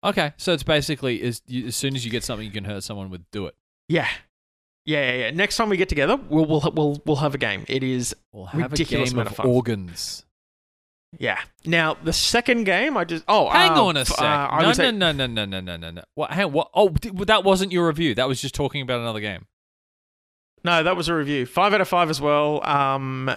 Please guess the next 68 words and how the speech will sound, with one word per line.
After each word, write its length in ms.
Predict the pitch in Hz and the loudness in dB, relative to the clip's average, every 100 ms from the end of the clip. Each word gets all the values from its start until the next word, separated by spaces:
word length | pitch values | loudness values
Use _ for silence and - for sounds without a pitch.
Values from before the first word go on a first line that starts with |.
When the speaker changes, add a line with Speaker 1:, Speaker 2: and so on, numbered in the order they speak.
| - | -6
Speaker 2:
let 140 | 147 143 | -8 -6
me 100 | 147 | -6
see. 320 | - 131 127 | -4 -4 -2
Speaker 1:
Hey, 140 | 190 202 | -2 -4
you 100 | 190 | 2
Speaker 2:
I 40 | 208 | 4
would 20 | |
Speaker 1:
know, 60 | 320 294 | 6 4
Speaker 2:
actually 220 | 269 233 | 4 2
say 140 | 208 | -2
five 240 | 190 190 180 | 0 2 2
Speaker 1:
you've 80 | |
Speaker 2:
out 60 | 185 | 0
of 60 | 233 | 0
Speaker 1:
done 80 | |
Speaker 2:
five 60 | 156 | 0
Speaker 1:
two. 60 | - | 0
Speaker 2:
across 160 | 165 | -2
the 60 | 160 | -2
Speaker 1:
You 60 | |
Speaker 2:
board. 120 | 151 165 | 0 0
Speaker 1:
asked 180 | 180 | -2
for 100 | - | -8
two. 300 | 190 208 139 | -4 -2 0
I 80 | 98 | 0
gave 240 | 104 117 143 | -2 -4 -6
you 80 | |
two. 340 | 165 - 98 139 _ _ _ _ | -8 -6 -6 -8 _ _ _ _
Speaker 2:
No. 80 | 160 | -6
Speaker 1:
You've 100 | 147 | -4
done 200 | 220 170 | -2 -2
two. 120 | - 214 | -2 -2
Speaker 2:
No, 60 | |
I'm 60 | 160 | 2
doing 160 | 170 147 | 0 0
three. 220 | - 143 | -2 -2
Speaker 1:
You're 80 | 170 | -4
not 180 | 240 | -10
doing 300 | - 151 117 | -6 -6 -8
three. 240 | 110 104 92 | -10 -10 -6
Speaker 2:
I'm 60 | |
doing 160 | 151 151 | -4 -4
another 160 | 139 135 | -2 -4
one. 60 | |
Speaker 1:
Stop 260 | 113 220 - | 0 0 0
it. 160 | 135 - | -4 -6
Speaker 2:
I'm 100 | 147 | -4
doing 160 | 151 151 | -4 -2
another 180 | 147 151 | -2 -4
one. 120 | 110 - _ _ _ _ - | -6 -10 _ _ _ _ 2
Anyway, 220 | 208 185 | 4 4
Speaker 1:
You're 80 | 165 | 4
Speaker 2:
five 260 | 175 180 | 4 4
out 80 | 190 | 2
of 60 | 190 | 2
Speaker 1:
making 120 | 165 | 4
me 60 | |
Speaker 2:
five 120 | 165 226 | 4 4
Speaker 1:
very 300 | 160 160 156 | 4 4 4
Speaker 2:
for 120 | 151 | 4
Speaker 1:
frustrated. 680 | 139 151 - 131 101 98 95 - _ _ | 2 0 -4 -4 -4 -6 -14 -20 _ _
Speaker 2:
Shh. 1160 | - - - - - - - - - - - - | -4 -2 0 0 0 -2 -2 -4 -4 -4 -6 -6
Speaker 1:
I'm 80 | 117 | -6
hurt. 360 | 117 131 117 | -6 -6 -4
Speaker 2:
The 80 | 180 | -2
visuals 400 | 147 190 175 185 | 0 0 2 0
on 120 | 196 | 0
this 320 | 190 294 - | 0 -2 -4